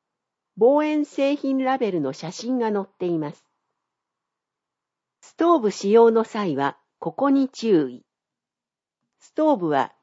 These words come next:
住宅火災の主な原因の一つです。次の点を守って使用してください。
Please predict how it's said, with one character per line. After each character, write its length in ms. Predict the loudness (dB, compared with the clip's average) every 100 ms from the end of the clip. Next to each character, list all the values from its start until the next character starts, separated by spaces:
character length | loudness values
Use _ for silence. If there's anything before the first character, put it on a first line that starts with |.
| _
住 260 | -2 -2
宅 240 | -2 -6 -8
火 160 | -10
災 260 | -6 -4 0
の 140 | 2
主 180 | 2 2
な 140 | -2 -2
原 160 | 0
因 260 | 0 -2 -4
の 100 | -6
一 260 | -6 -10
つ 120 | -10 -12
で 140 | -12
す。 160 | -14 _ _ _ _ _ _ _ _ _ _ _
次 220 | 2 4
の 120 | 4
点 300 | 0 -2 0
を 80 | 0
守 320 | 0 -2 -4 -6
っ 80 |
て 120 | -10 -12
使 220 | -8 0
用 200 | 0 0
し 140 | -6
て 120 | -12
く 140 | -10 -8
だ 140 | -10
さ 220 | -10 -16
い。 80 | -16